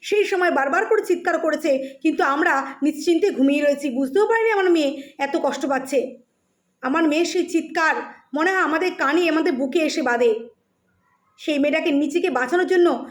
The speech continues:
তোমাদের কি মনে হয় সে, আহ, ডিফেন্স করেনি? অবশ্যই করেছে।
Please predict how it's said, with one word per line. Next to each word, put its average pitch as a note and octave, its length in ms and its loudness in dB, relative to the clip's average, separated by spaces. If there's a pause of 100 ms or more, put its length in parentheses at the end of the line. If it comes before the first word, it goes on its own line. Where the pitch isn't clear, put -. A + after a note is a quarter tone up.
(120)
তোমাদের D#4 280 -2
কি F4 120 0
মনে E4+ 160 2
হয় C#4+ 240 0 (360)
সে, F4 100 0
আহ, C4 800 0
ডিফেন্স D#4 460 0
করেনি? D#4 600 0 (160)
অবশ্যই C#4+ 540 -2
করেছে। - 520 2